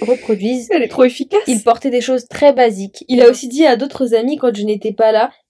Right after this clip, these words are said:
Speaker 1: qu'il a eu une envie de changement, donc il a trouvé et racheté lui-même.
Speaker 2: Lol.
Speaker 1: Je ne lui ai rien dit, mais je l'ai mauvaise parce qu'il me demande encore de l'habiller et de lui trouver des nouvelles tenues tout aussi stylées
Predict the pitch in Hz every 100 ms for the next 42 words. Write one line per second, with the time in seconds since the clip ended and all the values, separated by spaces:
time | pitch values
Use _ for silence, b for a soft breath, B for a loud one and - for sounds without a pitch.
0 | - - 226 214 254 233 226 226 294 233
1 | 247 240 226 254 240 220 233 202 196 -
2 | 240 214 262 - 220 214 214 233 240 240
3 | 226 214 175 180 196 _ _ 226 190 180
4 | 185 196 - _ - - _ _ - 226
5 | 240 240 240 226 233 226 247 311 220 220
6 | 262 247 208 214 254 - 233 - 240 226
7 | 226 226 247 262 233 277 240 233 208 196
8 | 202 214 - - 214 220 226 196 - 247
9 | 254 233 226 247 254 226 220 247 - -
10 | 294 285 254 269 - - 240 226 262